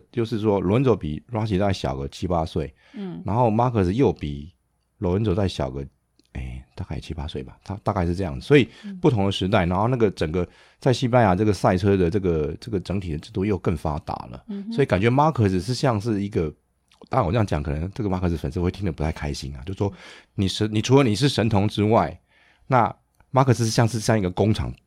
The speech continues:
Speaker 1: 从工厂被制造出来的这样子，因为他们就在一个很有体系的一个，一个车队环境之下被训练出来的，等于是说是有一堆人跟他类似，跟他类似的人在同一个环境下一样的训练，一样的一个环境把他训练出来的。
Speaker 2: 嗯。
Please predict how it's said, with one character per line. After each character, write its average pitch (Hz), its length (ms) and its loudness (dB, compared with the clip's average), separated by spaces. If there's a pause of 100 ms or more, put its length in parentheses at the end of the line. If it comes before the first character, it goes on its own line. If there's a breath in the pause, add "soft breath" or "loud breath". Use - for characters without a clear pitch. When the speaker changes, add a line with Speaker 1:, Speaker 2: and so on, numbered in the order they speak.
Speaker 1:
从 87 200 0
工 110 180 4
厂 78 160 0
被 98 140 4
制 - 120 -6
造 87 140 2
出 82 160 -6
来 67 160 -10
的 - 100 -20
这 - 100 -14
样 67 80 -10 (100)
子， - 100 -20 (300 soft breath)
因 135 80 2
为 139 40 4
他 120 160 0
们 127 80 2
就 123 80 2
在 120 140 4
一 104 40 4
个 95 60 0
很 85 120 0
有 101 140 2
体 - 280 -8
系 107 160 -4
的 87 80 -2
一 85 80 -6
个， 101 80 -6 (380)
一 104 80 -6
个 107 100 -2
车 - 180 -2
队 101 140 2
环 73 200 -4
境 85 80 -6
之 85 180 -2
下 80 280 -4 (220 soft breath)
被 - 100 2
训 90 180 0
练 82 120 -4
出 82 160 -8
来 - 200 -10
的， 73 100 -12 (260)
等 80 120 2
于 101 40 2
是 135 100 2
说 127 180 6
是 127 200 2
有 90 140 0
一 123 80 -2
堆 123 260 6
人 92 100 4
跟 107 80 4
他 110 100 8
类 110 180 6
似， - 140 -10 (120)
跟 120 100 2
他 110 100 4
类 117 180 6
似 104 180 -2
的 82 80 2
人 73 120 -2
在 95 120 0
同 82 240 -2
一 - 20 0
个 92 100 -6
环 78 200 -4
境 87 120 0
下 - 240 0
一 82 100 -4
样 90 120 0
的 78 80 0
训 87 220 -4
练， 76 180 -8 (280)
一 98 100 -4
样 104 180 4
的 80 120 -2
一 95 100 -6
个 98 100 -6
环 78 160 0
境 85 160 0
把 65 100 -8
他 69 80 -6
训 82 180 -4
练 76 120 -6
出 80 200 -10
来 - 140 -12
的。 71 60 -16 (240 loud breath)
Speaker 2:
嗯。 190 160 -14